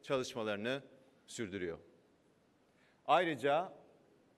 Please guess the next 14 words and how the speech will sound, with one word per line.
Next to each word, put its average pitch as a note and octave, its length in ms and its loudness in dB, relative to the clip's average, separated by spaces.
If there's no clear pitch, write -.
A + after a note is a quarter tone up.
olimpik D3 420 -2
sporcularımız A#2+ 1000 0
son D3 320 -4
üç E3+ 260 -6
aylık A2 320 2
dönemde G2+ 580 0
Türkiye D#3 440 0
rekoru B2 340 0
kırdılar. D3+ 640 2
Milli D3+ 420 2
takımların B2 600 -2
farklı C#3+ 420 0
yaş B2 260 2
kategoriler-, A#2+ 600 -2